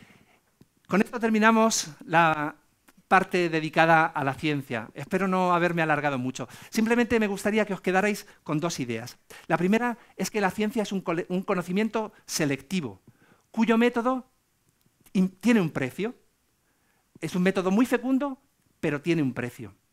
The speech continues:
Y segundo, que hay dos tentaciones que siempre están ahí acechando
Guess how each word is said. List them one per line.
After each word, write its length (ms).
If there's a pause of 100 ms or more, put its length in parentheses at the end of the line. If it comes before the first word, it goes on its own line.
(1000)
Y 80
segundo, 580 (300)
que 120
hay 80
dos 160
tentaciones 840 (180)
que 120
siempre 340
están 300
ahí 160
acechando 760